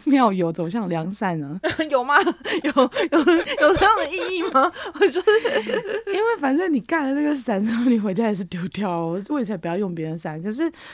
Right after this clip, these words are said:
Speaker 1: 我就是现在就会去转身，就是走进便利商店再买一只伞啊，不然怎么办？才一百块啊。
Speaker 2: 可是如果举目都没有便利商店的话，没有得买伞的话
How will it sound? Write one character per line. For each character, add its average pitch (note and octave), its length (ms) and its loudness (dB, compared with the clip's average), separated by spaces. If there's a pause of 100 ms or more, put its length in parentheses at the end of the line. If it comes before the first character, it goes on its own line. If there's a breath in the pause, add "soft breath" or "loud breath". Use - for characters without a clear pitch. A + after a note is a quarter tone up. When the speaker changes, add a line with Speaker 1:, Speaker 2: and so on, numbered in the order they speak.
(180 loud breath)
Speaker 1:
我 A3 80 -6
就 B3 100 -2
是 D4+ 160 0
现 C4+ 160 0
在 C4+ 120 2
就 A#3 200 2
会 A#3+ 120 0
去 A3+ 160 -2
转 F3 280 -2
身， F#3+ 160 -2
就 G3+ 140 -2
是 G#3 100 0
走 D#3 220 -4
进 F3 180 -4
便 F3+ 140 -2
利 E3+ 100 -2
商 F3 160 -4
店 E3+ 160 -2
再 E3+ 120 -4
买 C#3 160 -8
一 - 20 -12
只 D#3 180 -10
伞 - 300 -12
啊， G3 260 -18
不 - 60 -6
然 A#3+ 80 0
怎 G#3+ 80 4
么 F3+ 60 -2
办？ A3 180 -2
才 G3 100 -2
一 G3+ 40 -2
百 E3+ 140 -4
块 F3 300 -4
啊。 D#3+ 380 -6 (320 soft breath)
Speaker 2:
可 - 100 -8
是 C#4 120 -4 (100)
如 D4+ 80 -4
果 E4 120 -6
举 A3+ 220 -10
目 C4 320 -8
都 B3+ 160 -4
没 C4 140 -8
有 A3 180 -8
便 G#3 200 -10
利 G#3 100 -14
商 F3+ 260 -16
店 F3 160 -12
的 D3 80 -16
话， D3 300 -12
没 F3 140 -10
有 A#3 80 -6
得 G#3 160 -10
买 F3 200 -12
伞 - 220 -14
的 - 80 -20
话 D#3 260 -20